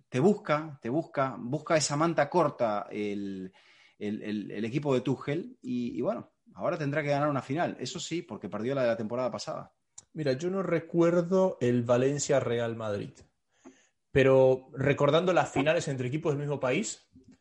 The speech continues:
Speaker 1: Ujú.
Speaker 2: el Milan y la Juve se fueron a, a penales después de un cero cero
Speaker 1: A penales.
Speaker 2: espantoso en Old Trafford.
Speaker 1: Sí.
Speaker 2: Eh, el Chelsea con el United se fueron a penales en, en Moscú, después del uno a uno. El Bayern le gana al Dortmund en el último, en la
Speaker 1: El
Speaker 2: última
Speaker 1: último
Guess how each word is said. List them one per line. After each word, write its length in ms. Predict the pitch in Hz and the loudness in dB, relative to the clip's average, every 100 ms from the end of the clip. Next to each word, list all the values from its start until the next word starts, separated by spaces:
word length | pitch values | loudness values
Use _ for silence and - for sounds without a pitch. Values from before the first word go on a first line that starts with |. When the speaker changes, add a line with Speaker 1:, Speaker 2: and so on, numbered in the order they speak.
| _ - | _ -10
Speaker 1:
Ujú. 320 | 110 147 214 _ _ | -6 -6 -6 _ _
Speaker 2:
el 160 | 123 127 | 0 4
Milan 300 | 180 180 165 | 6 4 6
y 40 | |
la 120 | 160 160 | 6 8
Juve 200 | 226 214 | 8 6
se 100 | 135 | 4
fueron 240 | 156 151 | 2 2
a, 40 | 135 - | 2 0
a 80 | |
penales 280 | 123 135 156 | 2 4 4
después 200 | 143 135 | 4 2
de 40 | 127 | 0
un 40 | |
cero 180 | 127 135 | 4 4
cero 160 | 156 151 | 6 6
Speaker 1:
A 40 | |
penales. 40 | 131 | 6
Speaker 2:
espantoso 560 | 127 123 123 127 - | 4 4 6 4 4
en 80 | 113 | 0
Old 120 | 104 | -2
Trafford. 400 | 98 101 - - - _ _ _ | -4 -8 -10 -14 -16 _ _ _
Speaker 1:
Sí. 240 | - 98 - | -14 -10 0
Speaker 2:
Eh, 340 | 123 120 120 - | 4 6 6 6
el 140 | 139 | 4
Chelsea 320 | - 190 190 | 6 6 6
con 160 | 165 160 | 2 2
el 100 | 156 | 4
United 280 | 170 196 185 | 4 2 0
se 100 | 135 | 0
fueron 200 | 147 143 | 0 2
a 100 | 135 | 4
penales 380 | 131 147 151 | 4 4 2
en, 260 | 131 117 113 | 0 -6 -8
en 140 | 113 113 | -8 -6
Moscú, 520 | 113 - 123 98 - | -6 0 0 0 -6
después 300 | - 120 117 | -12 -2 0
del 100 | 120 | 2
uno 140 | 127 123 | 2 2
a 60 | |
uno. 340 | 120 104 98 117 _ _ _ _ _ _ _ _ _ | 0 -2 -6 -14 _ _ _ _ _ _ _ _ _
El 420 | 131 135 139 139 | 0 2 2 2
Bayern 360 | 135 185 190 175 | 4 6 6 6
le 120 | 156 | 4
gana 160 | 160 160 | 4 4
al 120 | 156 | 2
Dortmund 480 | 175 196 202 208 143 | 4 2 2 -2 -4
en 240 | 131 131 | -4 -2
el 160 | 127 139 | 2 6
último, 560 | 185 165 - 117 104 | 8 8 4 -4 -4
en 60 | 107 | 2
la 80 | 120 | 6
Speaker 1:
El 60 | |
Speaker 2:
última 260 | 185 180 131 | 6 6 2
Speaker 1:
último 100 | 107 | 0